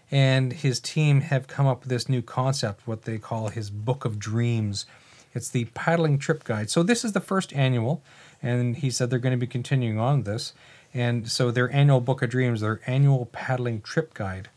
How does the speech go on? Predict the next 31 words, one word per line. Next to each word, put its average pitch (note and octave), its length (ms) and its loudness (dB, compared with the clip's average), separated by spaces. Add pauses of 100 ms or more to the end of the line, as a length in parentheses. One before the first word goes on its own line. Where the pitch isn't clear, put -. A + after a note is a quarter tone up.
(880)
And A#2+ 200 0 (500)
it's, D3 420 4
uh, C3 300 8
this D#3+ 240 2
Book C3 400 0
of C3 60 2
Dreams, C#3 320 4
as B2 160 4
he A#2+ 80 -2
calls A2+ 340 -2
it, A#2 160 -4 (100)
it's, B2 320 -4
uh, B2 320 2 (760)
it's D3 220 -2
really F#3 320 4
interesting, C#3+ 480 -2
the B2 60 -4
concept. D3 680 -4
And A#2+ 160 0 (380)
what E3 140 4
it D3 160 4
is, D#3 220 4
is B2+ 360 -2 (140)
instead D3+ 500 0
of C3 240 4
talking C#3+ 340 0
about A#2+ 280 0
gear C#3 360 2
and A2+ 80 0
equipment, B2 420 -2
it's - 260 -2